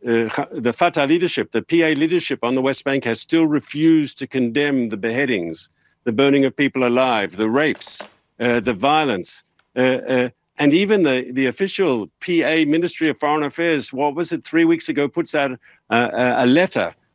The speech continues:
on its official stationery. This is the foreign ministry of the P A saying that the, uh, the killings at the music festival where Hamas fighters,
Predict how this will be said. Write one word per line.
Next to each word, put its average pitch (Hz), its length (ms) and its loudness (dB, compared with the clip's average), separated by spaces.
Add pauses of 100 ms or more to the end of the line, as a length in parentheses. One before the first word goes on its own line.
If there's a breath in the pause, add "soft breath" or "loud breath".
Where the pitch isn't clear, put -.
on 147 140 4
its - 300 0 (160)
official 208 400 0
stationery. 165 560 0
This 156 260 -2
is 165 120 -4
the 165 100 -2
foreign 185 400 2
ministry 185 440 0
of 113 120 -4
the 123 100 -6
P 165 220 0
A 151 180 -2 (320 soft breath)
saying 160 720 2
that 139 220 -4
the, 135 340 -2 (100)
uh, 127 280 2
the 123 120 -2
killings 147 540 0
at 127 200 -4
the 139 60 0
music 180 360 2
festival 101 500 -4
where 117 240 0
Hamas 143 460 -2
fighters, 143 500 -2